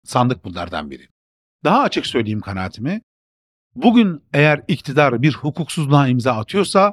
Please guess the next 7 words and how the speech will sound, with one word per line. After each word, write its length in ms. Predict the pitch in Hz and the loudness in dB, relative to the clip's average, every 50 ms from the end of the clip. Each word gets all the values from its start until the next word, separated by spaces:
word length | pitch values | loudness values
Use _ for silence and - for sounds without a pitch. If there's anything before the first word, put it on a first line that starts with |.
| - _ | 0 _
o 120 | - 202 170 | 2 2 2
hukuksuzluğu 800 | 185 - - 185 - - - 160 147 135 131 143 180 196 170 | 0 -2 -2 -4 -4 -4 -4 -6 -4 -2 2 4 4 6 6
bile 320 | 127 117 127 156 196 208 208 _ _ | 4 4 6 4 4 2 -2 _ _
sandıktaki 600 | - - 131 131 127 131 - - 139 - - 165 | -6 0 2 2 2 2 0 -4 -4 -4 -2 -2
meşruiyetine 680 | 131 117 107 - - 139 123 117 - - 123 127 110 90 | -2 -2 -2 -2 0 0 0 0 -2 -4 -4 -4 -4 -4
borçlu. 320 | 80 76 - - - - _ _ _ | -6 -12 -12 -14 -16 -16 _ _ _
Yani 420 | 123 135 151 165 160 160 156 143 | 0 0 2 4 4 4 4 4